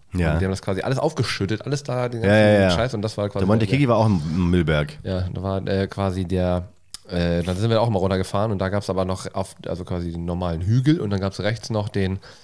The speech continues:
Speaker 2: äh, den normalen Weg,
Speaker 1: Ja.
Speaker 2: der sich so ein bisschen durchgeschlängelt hat für Fahrradfahrer und, äh, für Fußgänger.
Speaker 1: Ja.
Speaker 2: Und da sind wir dann teilweise mit dem Schlitten auch runtergeballert. Haben die Kurve nicht immer gekriegt, das war aber auch dann lustig.
Speaker 1: Ja. Schlittenfahren war toll immer. Es gab
Speaker 2: Ja.
Speaker 1: dann, äh, bei uns so die Revolution, dass dann an,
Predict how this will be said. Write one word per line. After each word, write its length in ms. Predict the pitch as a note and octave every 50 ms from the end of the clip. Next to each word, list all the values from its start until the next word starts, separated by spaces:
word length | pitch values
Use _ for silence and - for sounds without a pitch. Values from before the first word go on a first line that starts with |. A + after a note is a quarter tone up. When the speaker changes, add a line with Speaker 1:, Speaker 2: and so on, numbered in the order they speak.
| - - - -
Speaker 2:
äh, 420 | F#2 F2+ F2+ F2+ F2+ F2 F2 F2
den 340 | D#2+ F2+ F2 E2+ E2+ D#2+ F2
normalen 460 | F2+ F2+ F2 F#2 F#2+ G2 F#2+ F#2 E2+ -
Weg, 280 | E2+ E2+ E2 F#2+ G2
Speaker 1:
Ja. 120 | F#2 E2+ D#2
Speaker 2:
der 100 | F2+ F#2+
sich 140 | F#2+ G2
so 80 | F#2+ -
ein 20 |
bisschen 180 | F#2 F#2 - F#2+
durchgeschlängelt 580 | F#2+ C3 C3 - G#2+ - - F#2 F#2 F#2 F2 -
hat 180 | G#2+ A2 -
für 140 | - - -
Fahrradfahrer 640 | - - A2+ A2+ G#2+ F#2+ E2+ - - F2 E2+ F2+ F2+
und, 180 | F2 F2 E2+
äh, 240 | F2 E2 F2 E2+ E2
für 160 | E2 - -
Fußgänger. 400 | F2 - - F#2 F2+ E2+ F2 F#2+
Speaker 1:
Ja. 40 | G#2+
Speaker 2:
Und 180 | G#2 F2+ F2 F2
da 220 | F#2 F2+ F#2+ G2
sind 160 | F#2 - F#2+
wir 60 | F#2 F#2+
dann 120 | F#2+ F2+
teilweise 240 | - F#2+ F2+ F2+ F2
mit 80 | F2 E2+
dem 20 |
Schlitten 200 | - - G2+ -
auch 140 | F2 F#2+ -
runtergeballert. 560 | G2 E2 D#2+ D#2 D#2+ C#2+ E2+ D#2+ F2 G2 - - - - - - - - _
Haben 200 | - A2+ A#2+ D3
die 60 | C#3+
Kurve 260 | C#3+ - D3 C#3 C#3+
nicht 100 | C#3+ C3
immer 140 | D3 C3 G#2+
gekriegt, 320 | F2+ - - - E2+ D#2+ -
das 140 | F#2 F2+ -
war 140 | G2+ F#2+
aber 200 | F#2+ F#2 F#2+ -
auch 140 | F#2+ F#2+ -
dann 140 | - F2+ E2+
lustig. 300 | E2+ F2 - - - - -
Speaker 1:
Ja. 400 | F#2+ F#2+ F2+ E2 D2 C2 - - - _ - _
Schlittenfahren 420 | - - D#3 D#3 E3+ C#3+ C3+ B2 G#2
war 100 | G2 -
toll 200 | - B2+ E3 E3+
immer. 260 | B2+ G2 F2 F2+ E2
Es 180 | F#2 F#2 -
gab 180 | - A#2 B2 -
Speaker 2:
Ja. 60 | C3 A#2+
Speaker 1:
dann, 160 | A2 A2+ G2
äh, 200 | F2+ G#2 G#2 G#2+
bei 80 | F2 G#2
uns 220 | G2+ B2 D#3 D3
so 80 | C#3 B2
die 100 | G#2 G#2
Revolution, 680 | F#2 G#2+ G#2+ G#2 G2+ F2+ - - - G#2+ A2+ A2+ A2
dass 220 | F#2+ G2 F#2+ F2+
dann 220 | - - F#2 F2+ D#2+
an, 240 | E2 G2+ G2 F2+